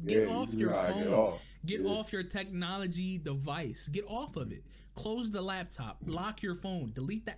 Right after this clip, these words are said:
Speaker 1: app. T-, turn on the do not disturb button. Do something, bro.
Speaker 2: <laughs>
Speaker 1: Save your mental state. Save just your,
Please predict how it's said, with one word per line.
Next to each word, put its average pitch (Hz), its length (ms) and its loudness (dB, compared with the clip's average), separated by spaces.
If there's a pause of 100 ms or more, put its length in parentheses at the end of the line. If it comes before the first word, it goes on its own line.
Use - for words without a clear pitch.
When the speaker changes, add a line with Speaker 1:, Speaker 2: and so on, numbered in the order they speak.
Speaker 1:
app. 175 280 -6 (380)
T-, 247 180 -4
turn 254 260 -2
on 254 140 0
the 220 80 0
do 190 180 2
not 226 220 0
disturb 208 420 -2
button. 135 280 -4 (380)
Do 277 200 0
something, 214 720 -2
bro. 143 320 0 (440)
Speaker 2:
<laughs> - 400 -18
Speaker 1:
Save 233 360 -2
your 254 100 0
mental 202 380 -2
state. 175 420 -2
Save 196 480 -2
just 175 300 -4
your, 156 160 -4